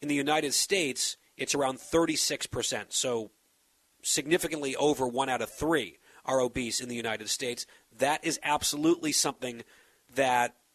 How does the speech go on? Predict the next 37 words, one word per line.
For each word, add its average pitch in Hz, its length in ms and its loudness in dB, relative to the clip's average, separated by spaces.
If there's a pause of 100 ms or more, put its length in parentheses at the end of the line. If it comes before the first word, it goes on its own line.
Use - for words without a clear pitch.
needs 143 260 0
to 135 100 -6
be 131 120 -4
looked 151 320 0
at 101 280 -2
if - 160 -8
you're 131 100 -2
trying 131 420 -2
to 131 180 -4
pinpoint 123 720 -4 (760)
why 147 500 4
there 135 200 2
are 131 60 2
some 131 220 0
disparities 123 640 0
in 117 60 -4
outcome. 117 360 -4 (2250)
Why 131 560 2
there 127 160 0
are 127 60 2
some 123 220 0
disparities 117 800 -2
in 123 120 -8
outcomes. 113 540 -6 (1600)
But 135 120 2
I 156 80 4
just 226 160 4
find 247 180 4
it 190 80 0
very 190 260 4
interesting 156 380 -2 (640)
that 139 120 0
a 131 40 2
lot 139 200 4
of 190 80 2
the 202 120 -2
experts, - 720 0